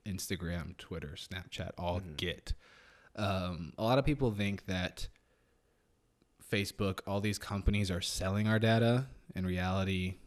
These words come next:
Speaker 1: that's not really what they're doing.
Speaker 2: Mm-hmm.
Speaker 1: Um, what they're doing with that data is they're using A I, which stands for artificial intelligence. Um, people a lot of times think artificial intelligence is, like,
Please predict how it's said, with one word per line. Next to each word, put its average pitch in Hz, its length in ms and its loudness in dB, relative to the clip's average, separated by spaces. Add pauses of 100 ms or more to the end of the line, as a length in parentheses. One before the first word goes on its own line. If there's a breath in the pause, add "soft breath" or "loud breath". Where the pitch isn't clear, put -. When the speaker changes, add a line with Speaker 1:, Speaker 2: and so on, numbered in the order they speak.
(180)
Speaker 1:
that's - 260 -4
not 90 340 -4
really 90 300 -2
what 87 300 -6
they're 85 160 -4
doing. 98 560 -4
Speaker 2:
Mm-hmm. 90 300 -8
Speaker 1:
Um, 87 400 -6 (480)
what 107 180 0
they're 104 140 6
doing 127 300 8
with 123 140 4
that 104 220 4
data 92 440 2 (580 soft breath)
is 101 160 0
they're 104 120 6
using 104 360 4
A 104 220 2
I, 90 360 2
which 92 220 -2
stands 92 280 -2
for 85 120 -2
artificial 95 460 -2
intelligence. 92 760 -2 (480 soft breath)
Um, 85 580 -6
people 92 260 -2
a - 20 -2
lot 90 140 0
of 87 80 -6
times 92 320 -2
think 90 360 -4 (100)
artificial 98 520 -4
intelligence 101 640 -4
is, 92 160 -4
like, 92 300 -4